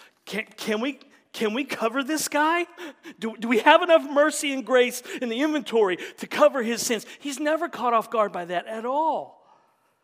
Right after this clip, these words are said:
So for Richard Sibbes, the more that sin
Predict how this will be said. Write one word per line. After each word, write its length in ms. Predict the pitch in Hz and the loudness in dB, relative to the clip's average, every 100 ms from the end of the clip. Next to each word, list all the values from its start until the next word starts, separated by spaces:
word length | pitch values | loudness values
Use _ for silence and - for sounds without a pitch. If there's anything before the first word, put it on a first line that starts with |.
| _ _ _ _ _ | _ _ _ _ _
So 140 | - 208 | -18 -16
for 160 | 208 | -10
Richard 360 | 214 302 311 254 | -6 -6 -6 -6
Sibbes, 680 | - - 330 247 190 247 - - - - | -6 -4 -2 -2 -4 -6 -14 -18 -20 -18
the 100 | 196 | -14
more 460 | 180 202 320 349 330 370 | -8 -2 0 0 -2 -6
that 160 | - - | -8 -6
sin 680 | - - - 311 320 262 | -4 -4 -2 0 2 2